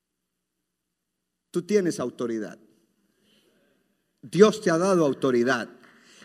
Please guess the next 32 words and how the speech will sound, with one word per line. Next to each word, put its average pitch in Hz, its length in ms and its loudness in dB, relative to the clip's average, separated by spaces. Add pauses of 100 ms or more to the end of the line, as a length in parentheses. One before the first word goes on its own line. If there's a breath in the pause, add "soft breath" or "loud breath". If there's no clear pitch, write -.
En 175 320 4
ti 240 160 4
está 208 280 6
el 196 80 6
Espíritu 196 560 4
Santo. 156 540 2 (1400 soft breath)
Entonces 247 300 2
a 262 40 2
veces 226 340 -2 (360 loud breath)
hay 202 140 -4
cosas 233 580 -6 (200)
espirituales 185 720 -4
moviéndose 185 460 -4
en 185 60 -4
la 160 120 -8
casa 208 280 -8
y 180 40 -4
estamos 180 240 -8
esperando 156 400 -8
a 156 40 -4
ver 151 140 -6
si 147 180 -8
viene 143 400 -4
el 135 100 -12
pastor, 135 600 -8
si 135 140 -12
viene 143 460 -6
el 135 60 -8
hermano. 135 520 -10
¿Y 135 160 -14
tú 160 180 -12
qué? 381 220 -14